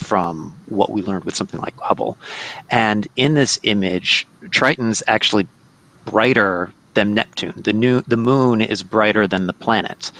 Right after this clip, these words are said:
And that is true in infrared, but if you were looking at this invisible light,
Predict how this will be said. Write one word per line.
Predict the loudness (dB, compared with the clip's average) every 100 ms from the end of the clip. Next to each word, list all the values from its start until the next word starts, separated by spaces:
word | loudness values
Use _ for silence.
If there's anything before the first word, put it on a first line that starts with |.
| -20 -20 -10 -2
And | 0 2 2 0 -2 -6 -10 _ _ _ _ _ -20 -4
that | 0 0 2
is | 2 2 2
true | -2 0 2 4 2 0
in | 2 2 2 -2 -2
infrared, | -2 0 -2 0 0 -2 -8 -14 _ -20 0
but | 4 4 2 -2 _ -4
if | -2 0
you |
were | 0
looking | 0 2 0
at | 0
this | -2
invisible | 0 0 2 2 2
light, | 2 0 -2